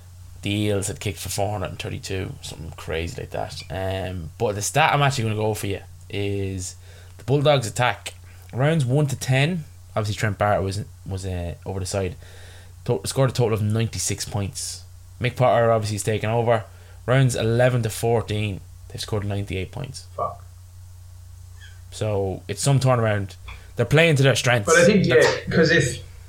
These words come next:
Speaker 2: like, when I said about Burton looking for Carr with the kicks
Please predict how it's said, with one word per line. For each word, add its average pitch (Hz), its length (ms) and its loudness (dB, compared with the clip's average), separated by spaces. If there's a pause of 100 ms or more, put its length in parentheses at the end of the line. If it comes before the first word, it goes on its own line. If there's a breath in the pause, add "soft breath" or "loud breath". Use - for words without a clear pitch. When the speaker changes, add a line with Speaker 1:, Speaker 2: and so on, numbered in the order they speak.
(160)
Speaker 2:
like, 151 320 6 (520)
when 151 160 6
I 160 60 8
said 175 240 8
about 147 300 6 (240)
Burton 131 600 6
looking 135 400 4
for 123 460 4 (580)
Carr 127 520 6 (1160)
with 127 120 4
the 131 80 4
kicks - 480 -2